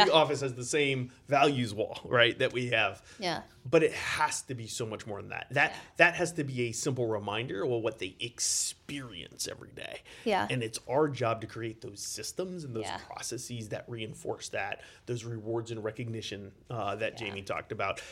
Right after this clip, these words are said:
Speaker 2: How do you tell the stories, right? I think the lore really matters. Do
Speaker 1: Yeah.
Speaker 2: you have those staple stories where you can hold up examples of this is what we want,
Speaker 1: Yeah.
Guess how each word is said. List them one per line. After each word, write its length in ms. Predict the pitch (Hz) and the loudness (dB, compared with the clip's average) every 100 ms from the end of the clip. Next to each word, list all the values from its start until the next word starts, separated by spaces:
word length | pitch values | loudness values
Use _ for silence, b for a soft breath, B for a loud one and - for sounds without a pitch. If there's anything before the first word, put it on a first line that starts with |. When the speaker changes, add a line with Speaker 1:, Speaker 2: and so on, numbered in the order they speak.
| B | B
Speaker 2:
How 120 | - 156 | -8 -6
do 60 | |
you 80 | 208 | -4
tell 200 | - 147 | 0 0
the 100 | 127 | 2
stories, 540 | - - 107 - - | -2 -2 -2 -2 -4
right? 140 | - - | -4 -2
I 80 | 135 | 2
think 220 | 175 170 | 2 4
the 100 | 120 | 4
lore 680 | 98 95 104 120 135 - - - b b - | 2 -2 4 6 6 2 -6 -16 b b -8
really 340 | 113 117 110 | -4 -4 -4
matters. 480 | 104 123 - - - | -2 -2 -2 -12 -12
Do 80 | 214 | -6
Speaker 1:
Yeah. 160 | 123 135 | -4 -2
Speaker 2:
you 80 | 131 | 0
have 220 | 123 131 | 0 2
those 160 | 123 117 | 0 0
staple 300 | 127 123 117 | -4 -4 -6
stories 340 | 117 131 117 | -2 -2 -2
where 100 | 113 | -4
you 120 | 120 | -4
can 100 | 127 | -4
hold 340 | 104 120 120 117 | -2 0 2 0
up 160 | 117 | 0
examples 540 | 110 107 117 135 113 107 | -2 -4 -8 -6 -6 -6
of 140 | 101 | -8
this 180 | 104 - | -8 -6
is 100 | 123 | -6
what 140 | - | -8
we 100 | 120 | -10
want, 440 | 107 113 196 - - | -8 -6 -8 -12 -14
Speaker 1:
Yeah. 300 | 202 180 | -12 -8